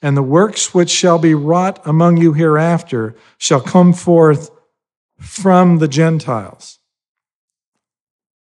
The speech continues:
not their book, their works, not their book, the works, bringing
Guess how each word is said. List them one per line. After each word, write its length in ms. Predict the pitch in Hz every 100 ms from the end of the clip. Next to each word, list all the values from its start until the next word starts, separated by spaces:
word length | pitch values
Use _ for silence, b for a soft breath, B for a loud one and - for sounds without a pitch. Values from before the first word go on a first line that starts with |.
| _ _ _ 254
not 500 | 135 135 127 113 _ _ _ _
their 180 | 123 120
book, 500 | 107 123 117 - - _ _ _ _ _ _ _ _ _ _ _ _ _ _ _ _ _ _ _ _ -
their 180 | 123 127
works, 800 | 117 139 143 110 - - - _ _ _ _ _ _ _ _ _ _ _ _ _ _ _ _ _
not 480 | 143 143 143 - 143
their 160 | 127 117
book, 500 | 104 135 117 - _ _ _ _ _ _ _ _ _ _
the 100 | 147
works, 800 | 139 143 160 139 - - - - _ _ _ _ _ _ _ -
bringing 1080 | 123 156 185 196 196 180 175 170 165 160